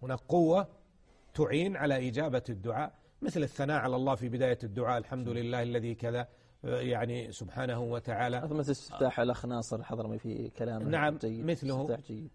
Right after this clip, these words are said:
Speaker 1: الثناء على الله سبحانه وتعالى ب-، بما هو أهله جل وعلا، الصلاة والسلام على رسوله صلى الله عليه
Speaker 2: صلى الله عليه
Speaker 1: وسلم،
Speaker 2: وسلم.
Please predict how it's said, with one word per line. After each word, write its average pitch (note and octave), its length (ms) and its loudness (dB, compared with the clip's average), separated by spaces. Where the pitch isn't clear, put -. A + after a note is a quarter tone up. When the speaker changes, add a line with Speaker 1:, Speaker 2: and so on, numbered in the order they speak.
Speaker 1:
الثناء C#3+ 480 0
على C#3 180 4
الله C#3 200 4
سبحانه C3 500 -2
وتعالى B2 520 0
ب-، A#2 400 -4
بما B2 240 -2
هو A#2 200 0
أهله B2+ 460 -2
جل B2+ 180 -2
وعلا، A#2+ 320 2
الصلاة C#3 360 0
والسلام C3 420 0
على B2+ 180 0
رسوله B2 440 0
صلى B2 260 -2
الله A#2+ 320 2
عليه A#2 200 0
Speaker 2:
صلى A#2 80 0
الله A2 120 -2
عليه B2+ 120 0
Speaker 1:
وسلم، B2 140 -2
Speaker 2:
وسلم. F#2+ 240 -10